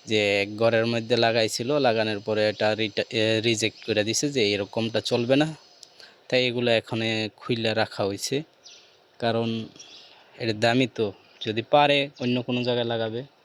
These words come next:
তো আমার সাথে থাকবেন, ভালো থাকবেন। আমি নতুন, আমাকে সাপোর্ট করবেন সব সময়। ইনশাআল্লাহ আপনাদেরকে নিত্য নতুন ভিডিও দেওয়ার জন্য আমি প্রস্তুত।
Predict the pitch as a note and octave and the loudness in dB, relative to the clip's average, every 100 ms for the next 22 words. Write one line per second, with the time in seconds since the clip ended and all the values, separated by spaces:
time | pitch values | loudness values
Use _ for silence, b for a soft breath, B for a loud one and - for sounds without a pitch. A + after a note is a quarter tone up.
0 | b b b b _ - A#2 A#2+ B2 C3 | b b b b _ -6 -2 -2 -4 -10
1 | - - A2+ A2 - A#2+ A#2 A2 A#2 A#2+ | -14 -12 -8 -6 -4 -2 -4 -4 -6 -4
2 | B2 A#2+ A2+ A2+ G#2 A#2 A#2 A#2 B2 C3+ | -4 -2 0 -2 -4 -4 -4 -2 -2 -4
3 | - A2+ A2 A2+ A2 B2 A#2+ A#2 A2+ A2+ | -8 -6 -4 -4 -6 -6 -4 -4 -4 -4
4 | - A2 A2+ - - A#2+ A#2+ B2 A#2+ G#2+ | -4 -4 -6 -8 -4 -4 -2 -4 -4 -6
5 | - A#2+ A#2+ D3+ - B B B B B2 | -4 -4 -4 -4 -10 B B B B -2
6 | A#2+ - B2 B2 A#2 - A2+ A2 A2+ A#2 | 0 4 2 4 2 0 -2 0 0 0
7 | A#2 G#2+ - A2 A2 A2+ A2+ A2 A2+ G#2+ | -2 -4 -4 -4 -2 -2 -2 -2 -2 0
8 | A2+ A2 A2 A2+ A2+ A2 A2 G#2 G#2 - | 2 2 0 -2 -2 -2 -4 -4 -6 -6
9 | - B2 | -4 -4